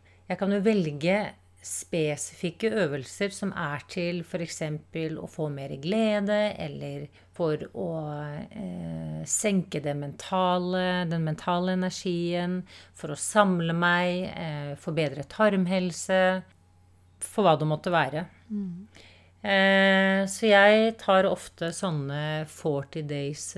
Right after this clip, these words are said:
Speaker 1: challenge, altså førti dager, hvor jeg gjør noen faste øvelser hver dag. Førti dager, hver dag, det er en commitment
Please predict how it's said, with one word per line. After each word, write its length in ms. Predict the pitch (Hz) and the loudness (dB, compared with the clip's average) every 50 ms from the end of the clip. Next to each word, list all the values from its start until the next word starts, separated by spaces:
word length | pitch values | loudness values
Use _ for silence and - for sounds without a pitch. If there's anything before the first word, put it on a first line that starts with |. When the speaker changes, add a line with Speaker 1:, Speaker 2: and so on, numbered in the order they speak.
| 156 151 | -12 -10
Speaker 1:
challenge, 540 | - - 143 131 131 156 185 214 214 - - | -8 -8 -6 -6 -6 -4 -4 -6 -6 -6 -6
altså 280 | 160 151 - - 185 | -8 -8 -8 -10 -12
førti 460 | 156 - - - 139 - - - 160 | -12 -10 -8 -8 -8 -8 -8 -8 -6
dager, 480 | 151 156 147 131 123 147 196 247 294 302 | -4 -4 -4 -4 -4 -4 -4 -4 -4 -4
hvor 200 | 262 226 185 175 165 | -6 -6 -6 -4 -4
jeg 200 | 165 160 160 160 | -4 -4 -4 -4
gjør 520 | 156 147 139 139 139 143 147 160 165 170 | -4 -4 -4 -4 -4 -4 -4 -6 -6 -6
noen 320 | 160 165 160 147 143 143 156 | -6 -6 -6 -6 -6 -8 -8
faste 380 | - 165 147 - - - 160 151 135 | -8 -10 -10 -10 -10 -10 -8 -8 -8
øvelser 400 | 135 135 - - - 185 180 175 | -8 -12 -14 -10 -8 -6 -6 -4
hver 260 | 147 135 131 135 131 | -4 -4 -4 -4 -6
dag. 340 | 131 131 139 156 151 139 135 _ _ _ _ _ _ _ _ _ - - _ | -6 -8 -10 -10 -12 -14 -18 _ _ _ _ _ _ _ _ _ -20 -20 _
Førti 460 | - - - - 208 196 - - 226 | -20 -10 -4 -2 -2 0 0 2 4
dager, 420 | 208 214 196 170 151 190 226 262 285 - - - - _ _ - - _ _ _ - _ _ - | 6 6 6 6 6 4 2 2 0 -2 -10 -20 -20 _ _ -20 -20 _ _ _ -20 _ _ -10
hver 260 | - 143 151 156 160 160 | -4 0 0 2 2 4
dag, 380 | 170 175 208 247 277 262 226 - _ _ _ _ _ _ _ _ _ - - - _ _ - | 4 6 6 6 4 2 -8 -14 _ _ _ _ _ _ _ _ _ -20 -20 -20 _ _ -10
det 300 | 160 147 170 175 185 202 | -4 0 2 4 4 4
er 340 | 208 - 180 165 156 156 156 | 4 2 2 0 0 0 0
en 200 | 160 165 170 165 | -2 -2 -4 -6
commitment 960 | - - - 175 156 147 - - - - 151 151 151 156 151 _ - - - | -6 -4 -2 0 0 0 -2 -4 -6 -8 -6 -6 -6 -6 -8 _ -18 -18 -18